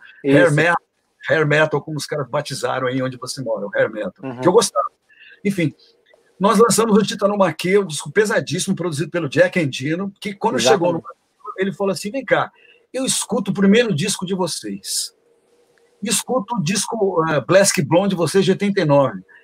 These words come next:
Speaker 1: Não é possível, não é a mesma banda, isso como é que é possível?" Mas quando ele nos encontrou, ele viu que, assim, ali com oito cabeças era possível tudo, principalmente aquelas oito. Muito bem, nós somos uma banda que fomos fazer uma turnê,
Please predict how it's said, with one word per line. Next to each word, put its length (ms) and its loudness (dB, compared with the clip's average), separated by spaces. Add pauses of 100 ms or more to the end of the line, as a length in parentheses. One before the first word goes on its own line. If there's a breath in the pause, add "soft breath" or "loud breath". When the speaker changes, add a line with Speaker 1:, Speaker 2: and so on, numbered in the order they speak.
(520 soft breath)
Speaker 1:
Não 80 -4
é 40 -8
possível, 480 2
não 140 4
é 100 4
a 40 2
mesma 320 4
banda, 340 4
isso 100 0
como 140 -2
é 60 0
que 80 -2
é 40 -2
possível?" 480 -18
Mas 160 0
quando 220 0
ele 140 2
nos 240 -2
encontrou, 600 6 (580 soft breath)
ele 220 0
viu 240 2
que, 120 -4
assim, 280 -2 (300 loud breath)
ali 260 -6 (100)
com 220 -4 (340)
oito 280 2
cabeças 520 2
era 140 4
possível 480 -6
tudo, 420 -2 (240)
principalmente 560 0
aquelas 360 0
oito. 180 -4 (560 loud breath)
Muito 180 0
bem, 280 2 (520)
nós 220 2
somos 240 2
uma 140 2
banda 200 -2
que 80 -8
fomos 240 -6
fazer 320 0
uma 220 4
turnê, 220 2